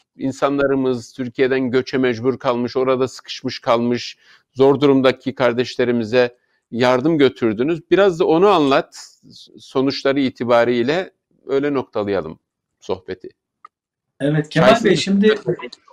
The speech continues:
Speaker 1: Kusura bakma
Speaker 2: yani
Speaker 1: ama
Speaker 2: kusura bakmayın, evet.
Speaker 1: çayı
Speaker 2: Çaylarımız
Speaker 1: yüzüne geldiğimiz artık içeriz.
Speaker 2: En kısa zamanda inşallah. En kısa zamanda.
Speaker 1: İnşallah.
Speaker 2: Şimdi en son, e, ki tırımız,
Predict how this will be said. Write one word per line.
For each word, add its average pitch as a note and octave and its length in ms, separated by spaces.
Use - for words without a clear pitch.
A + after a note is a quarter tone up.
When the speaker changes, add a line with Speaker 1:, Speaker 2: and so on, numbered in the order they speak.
Speaker 1:
Kusura B2 160
bakma C3+ 100
Speaker 2:
yani D#3 60
Speaker 1:
ama D#3 260
Speaker 2:
kusura D#3+ 220
bakmayın, F3 440
evet. D3+ 220
Speaker 1:
çayı D#3+ 300
Speaker 2:
Çaylarımız D3+ 460
Speaker 1:
yüzüne D#3+ 100
geldiğimiz C#3+ 560
artık - 240
içeriz. G2 360
Speaker 2:
En G#3 240
kısa F3 260
zamanda C#3+ 400
inşallah. A#2+ 640
En D3+ 200
kısa C3+ 220
zamanda. A#2+ 340
Speaker 1:
İnşallah. A2+ 460
Speaker 2:
Şimdi A#3+ 540
en G#3+ 200
son, B3 360
e, F#3 840
ki G#3 180
tırımız, A3 600